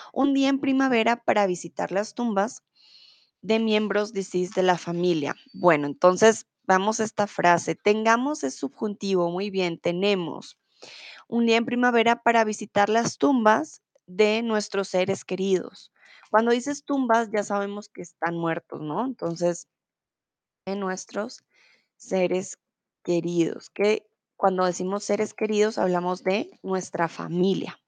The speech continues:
¿vale? Y como decimos tumbas, no hay necesidad de decir es que son las personas ya muertas, no, pues, son tumbas, ¿vale? Bueno, recuerden, si tienen preguntas,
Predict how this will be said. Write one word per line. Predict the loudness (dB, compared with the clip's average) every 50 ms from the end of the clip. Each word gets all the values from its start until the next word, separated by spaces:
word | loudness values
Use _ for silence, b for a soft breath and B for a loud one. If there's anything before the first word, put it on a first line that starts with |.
| _ _
¿vale? | -6 -4 2 2 2 2 2 B B B B B B B B B B B B B B B B
Y | _ 4 4 4 4
como | 4 4 4 6 4
decimos | 4 2 0 -2 -2 -2 -2 -4 -6 -12 _
tumbas, | -2 0 0 4 4 4 2 2 0
no | 0 2 2
hay | 4 4 2 0 -4 -8 _ _ _ _ _ _ _ _ _ _ _
necesidad | 0 0 0 0 -4 -6 -4 -6 -6 -2 2 2 4 4 4
de | 4 4
decir | 2 2 2 -2 -2 -2
es | -2 -6
que | -6 -10 -10 -8
son | -4 -4 -4 -4 -4 -6 -10 B B B B B B B B
las | -4 -4 -2
personas | -2 -6 -4 -4 -2 0 0 0 0
ya | 0 0
muertas, | 2 2 0 0 0 -2 -4 -4 -4 -8
no, | -10 -12 -12 -14 _
pues, | _ -20 -20 -20 _ _ _ _
son | _ -2 -2 -2 -2
tumbas, | -2 -4 -6 -6 -6 -12 -14 -16 -18 -20 -20 -16 _
¿vale? | -8 -8 -6 -6 -6 -8 -8 _ _ _ _ _ _ _ _ _ _ _ _ _ _ _ _ _ -4
Bueno, | -2 -2 0 0 0
recuerden, | 0 0 0 4 6 6 8 8 6 4 0 -2
si | -4 -6
tienen | -2 -2 -2 0 0 -4 -6
preguntas, | -4 -4 -4 -2 -2 -4 -4 -4 -6 -6 -6 -4 -4 -4 -6 -10 -12 _